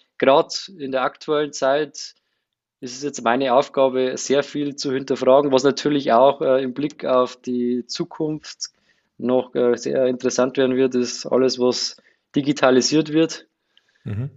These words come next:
Speaker 1: äh, was natürlich für einen relativ kleinen mittelständischen Betrieb schon eine sehr große Herausforderung ist. Und ja, da wird noch einiges auf uns zukommen, denke ich mal.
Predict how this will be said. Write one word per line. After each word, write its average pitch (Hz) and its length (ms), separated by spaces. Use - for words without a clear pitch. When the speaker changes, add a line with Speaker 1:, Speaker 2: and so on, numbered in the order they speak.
Speaker 1:
äh, 117 260
was 120 120
natürlich 127 400
für 131 180
einen 117 400
relativ 123 360
kleinen 127 280
mittelständischen 131 640
Betrieb 135 240
schon 135 240
eine 127 260
sehr 139 380
große 131 320
Herausforderung 131 760
ist. - 340
Und 110 480
ja, 113 260
da 113 120
wird 123 200
noch 120 180
einiges 127 800
auf 117 180
uns 117 160
zukommen, 120 460
denke 107 220
ich 110 60
mal. 110 200